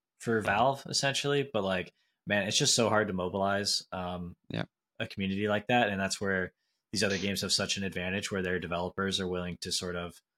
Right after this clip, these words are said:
Speaker 1: um, go the extra mile and create a really, you know, kind of, I don't know, um,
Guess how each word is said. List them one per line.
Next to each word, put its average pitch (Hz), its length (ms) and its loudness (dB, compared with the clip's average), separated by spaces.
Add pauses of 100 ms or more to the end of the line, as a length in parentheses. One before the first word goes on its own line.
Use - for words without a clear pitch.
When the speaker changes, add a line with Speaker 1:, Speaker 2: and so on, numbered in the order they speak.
(340)
Speaker 1:
um, 85 440 -8 (800)
go 104 140 2
the 98 100 2
extra 98 260 2
mile 95 580 2
and 90 360 -6
create 98 380 -4
a 92 160 -8
really, 92 560 -4 (1400)
you 113 80 -6
know, 95 260 -4
kind 131 160 0
of, 113 220 0 (1160)
I 107 100 -2
don't 95 120 -2
know, 90 320 -4 (220)
um, 92 500 -4